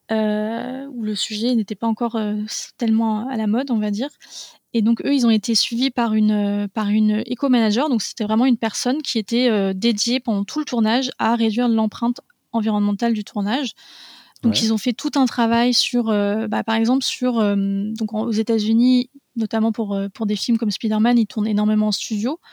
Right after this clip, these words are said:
Speaker 1: Donc, ils ont fait tout un travail sur, heu, l'efficacité énergétique. Donc, ils ont,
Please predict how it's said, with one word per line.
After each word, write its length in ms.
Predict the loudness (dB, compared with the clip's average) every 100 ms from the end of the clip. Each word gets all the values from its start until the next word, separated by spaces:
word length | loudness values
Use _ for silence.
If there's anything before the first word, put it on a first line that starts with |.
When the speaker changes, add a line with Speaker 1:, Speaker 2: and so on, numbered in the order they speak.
| -20 -20 -20 _ -4
Speaker 1:
Donc, 160 | -2 0
ils 100 | 0
ont 40 |
fait 140 | 0
tout 180 | -4 0
un 40 | 0
travail 360 | 2 2 2 0
sur, 340 | -2 -2 0
heu, 260 | 0 0 0
l'efficacité 680 | 0 -2 -2 -2 -2 0
énergétique. 680 | 2 2 2 -2 -4 -6 -4
Donc, 220 | -4 -4
ils 100 | -6
ont, 200 | -4 -4